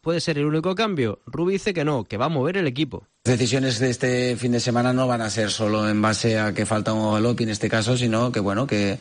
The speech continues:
Speaker 2: pues bueno, toca mover un poco más el equipo porque, eh, venimos de un partido donde no hemos estado bien, he dado continuidad, eh, a un bloque que, que no ha acabado de arrancar en los partidos de fuera, básicamente, porque en casa hemos jugado más o menos todos y los,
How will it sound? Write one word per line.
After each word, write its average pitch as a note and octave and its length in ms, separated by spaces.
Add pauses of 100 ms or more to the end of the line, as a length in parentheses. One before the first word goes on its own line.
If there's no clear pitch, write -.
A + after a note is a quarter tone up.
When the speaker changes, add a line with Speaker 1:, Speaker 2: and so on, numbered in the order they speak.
Speaker 2:
pues G2 120
bueno, G2+ 220
toca A#2 380
mover A#2 280
un A#2 120
poco A2 200
más A2+ 220
el A#2 80
equipo B2 480
porque, A#2 680
eh, G#2 40
venimos G#2+ 380
de G#2+ 40
un G#2 80
partido G#2+ 360
donde A2 160
no G#2+ 60
hemos G#2 140
estado G#2 260
bien, C#3+ 380
he A#2 80
dado G#2+ 160
continuidad, A2 680 (480)
eh, G#2+ 240
a G#2+ 80
un A2 140
bloque A#2+ 340
que, G#2+ 680 (240)
que A2+ 120
no A2+ 80
ha A2+ 40
acabado A2+ 320
de A2+ 180
arrancar A2+ 480
en A#2 80
los A#2 100
partidos C3 360
de G#2 100
fuera, B2+ 240
básicamente, A2+ 540
porque A2+ 140
en A2+ 40
casa C#3 200
hemos C3 140
jugado A#2 200
más A#2 120
o A#2 60
menos A2+ 240
todos B2+ 300
y A2+ 40
los, A2+ 220